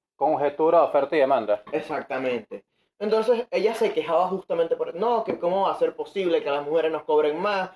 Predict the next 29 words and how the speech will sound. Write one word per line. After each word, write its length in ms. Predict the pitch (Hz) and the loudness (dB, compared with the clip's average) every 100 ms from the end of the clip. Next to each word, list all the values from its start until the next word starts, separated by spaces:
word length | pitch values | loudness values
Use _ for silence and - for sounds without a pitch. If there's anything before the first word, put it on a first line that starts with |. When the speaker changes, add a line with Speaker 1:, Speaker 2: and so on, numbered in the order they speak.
| _ _ _ | _ _ _
Speaker 2:
que 360 | - 156 156 156 | 2 2 4 0
eso 220 | 156 165 | -2 -2
no 160 | 151 151 | -2 -2
es 60 | |
así, 440 | 143 131 208 202 175 | -4 -8 -2 0 2
eso 240 | 156 175 | 2 0
es 60 | 175 | 0
el 100 | 156 | 0
impuesto 500 | 143 - 143 - 131 | -2 -4 -6 -4 -4
rosa, 540 | - 196 185 170 151 _ - | 0 0 0 -4 -8 _ -6
etcétera, 580 | 143 - - 131 131 98 | -6 -4 -4 -2 -2 -6
etcétera, 360 | - 107 - | -6 -6 -6
etcétera. 320 | - 101 - 180 | -10 -6 -2 0
Speaker 1:
Sí, 180 | 165 | -2
sí, 60 | 123 | -4
sí, 60 | 131 | -4
ignorancia 920 | 123 120 123 120 135 139 147 - 156 | -4 -2 -2 -2 2 2 2 2 2
pura 240 | - 165 165 | 2 2 2
y 60 | 156 | 2
dura, 420 | 160 151 151 - _ _ _ | 2 2 2 -2 _ _ _
plasmada 840 | 160 147 135 147 139 139 135 139 - _ _ _ _ _ _ | 4 4 4 2 4 6 4 4 -2 _ _ _ _ _ _
en 140 | 139 | -12
un 180 | 135 131 | -8 -6
comentario 560 | 120 135 123 120 120 131 | -4 -2 -2 -2 0 0
de 80 | 120 | -2
Twitter, 340 | 135 123 113 | -4 -2 -2
puede 200 | 120 123 | -2 -6
ser. 260 | - 123 - - 160 | -4 -6 -6 -14 -18
Speaker 2:
Mm, 480 | 185 214 247 254 254 | -8 -4 -2 -2 -4